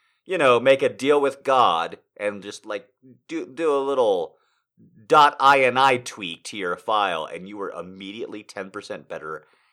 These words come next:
at everything. At everything that you did. You wouldn't take that?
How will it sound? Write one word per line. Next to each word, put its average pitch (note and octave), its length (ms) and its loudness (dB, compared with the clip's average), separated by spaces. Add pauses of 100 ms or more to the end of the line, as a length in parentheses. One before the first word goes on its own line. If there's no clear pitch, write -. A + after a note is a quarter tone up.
(140)
at F2 300 -4 (400)
everything. - 800 -4 (500)
At B2 300 2 (520)
everything C#3+ 1300 2 (220)
that F2+ 160 -8
you G3 120 -14
did. D#2+ 340 -10
You G2 120 -18
wouldn't C#3+ 240 -14
take C#3+ 260 -8
that? G3 300 -6